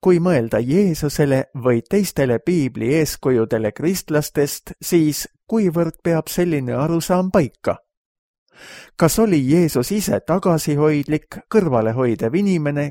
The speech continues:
kes oleks otse kui mingist vormist läbi surutud? Ei. Sellist pilti Piibel meile temast küll ei anna. Jeesus oli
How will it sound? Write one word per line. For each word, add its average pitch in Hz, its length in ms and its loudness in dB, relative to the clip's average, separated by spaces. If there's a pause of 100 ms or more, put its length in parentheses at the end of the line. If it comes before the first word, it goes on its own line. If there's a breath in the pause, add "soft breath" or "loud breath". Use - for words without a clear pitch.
kes 151 180 -2
oleks 156 340 -2
otse 170 280 0
kui 143 160 0
mingist 156 480 -4
vormist 151 500 -2
läbi 165 220 -2
surutud? 101 560 -8 (640)
Ei. 143 460 -4 (840 soft breath)
Sellist 190 580 0
pilti 131 420 -4
Piibel 131 460 -2
meile 127 280 -4
temast 147 400 -4
küll 160 220 0
ei 107 120 -2
anna. 92 320 -10 (840 soft breath)
Jeesus 151 540 2
oli 107 200 2